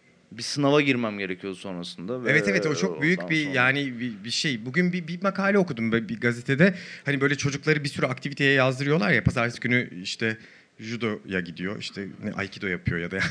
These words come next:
Speaker 2: <laughs> neyse. Ondan sonra salı günü bilmem nereye gidiyor, bir, şu gün piyanoya gidiyor, bugün bilmem neye bak-, bu böyle aslında bu kadar böyle yapmamak da gerekiyormuş çocukları. Yani bilmiyorum çocuk yapmayı düşünüyor musun hayatta ama.
Speaker 1: Ya çocuk yaparsam o bir proje olur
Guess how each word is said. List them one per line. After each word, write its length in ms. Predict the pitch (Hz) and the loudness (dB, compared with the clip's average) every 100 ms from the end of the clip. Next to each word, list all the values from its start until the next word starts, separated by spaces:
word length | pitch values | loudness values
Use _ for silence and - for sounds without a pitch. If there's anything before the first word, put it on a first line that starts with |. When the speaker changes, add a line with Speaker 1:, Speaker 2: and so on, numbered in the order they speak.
| - | -4
Speaker 2:
<laughs> 180 | - - | -2 2
neyse. 360 | 180 - 113 - 208 - - | 2 2 0 0 -6 -6 4
Ondan 320 | 156 165 156 | 6 8 6
sonra 260 | 156 151 143 - | 6 2 0 -2
salı 260 | - 165 170 | 2 6 8
günü 200 | 165 160 | 6 4
bilmem 320 | 151 151 147 | 4 6 6
nereye 200 | 156 139 | 6 6
gidiyor, 280 | 104 101 127 | 4 4 4
bir, 180 | 127 127 | 2 -4
şu 160 | - | -2
gün 280 | 139 143 127 | 0 0 0
piyanoya 360 | 135 139 127 104 | 2 4 4 2
gidiyor, 260 | 90 113 | 2 0
bugün 240 | 135 127 123 | 2 0 2
bilmem 320 | 127 123 120 | 4 4 4
neye 120 | 117 | 2
bak-, 80 | 107 - | -2 4
bu 240 | 143 208 | 6 8
böyle 200 | 208 254 | 8 8
aslında 300 | 165 165 180 | 6 2 0
bu 60 | 156 | 4
kadar 300 | 196 175 165 | 8 8 8
böyle 140 | 165 | 6
yapmamak 540 | 160 151 143 123 117 120 | 6 4 2 0 0 0
da 40 | |
gerekiyormuş 540 | 104 98 90 98 95 | 0 0 -2 -4 -4
çocukları. 540 | - 95 - 98 92 92 | -6 -8 -4 -2 0 4
Yani 260 | 113 110 | 6 6
bilmiyorum 320 | 120 120 107 107 | 4 4 4 2
çocuk 280 | 110 101 - | -4 -4 -2
yapmayı 280 | 98 104 101 | -2 -2 -4
düşünüyor 300 | - 107 95 | -2 -2 -2
musun 200 | 90 98 | -4 -2
hayatta 300 | 92 - 160 | -2 -2 -4
ama. 340 | 190 110 131 - _ _ _ - _ _ - | -2 -4 -6 -10 _ _ _ -20 _ _ -8
Speaker 1:
Ya 220 | 123 123 117 | -6 -6 -4
çocuk 280 | 135 123 135 | -6 -4 -4
yaparsam 480 | 127 131 127 123 | -2 -4 -4 -6
o 80 | 110 | -6
bir 40 | 107 - | -8 -4
proje 320 | 117 104 101 | -2 0 0
olur 200 | 87 | -2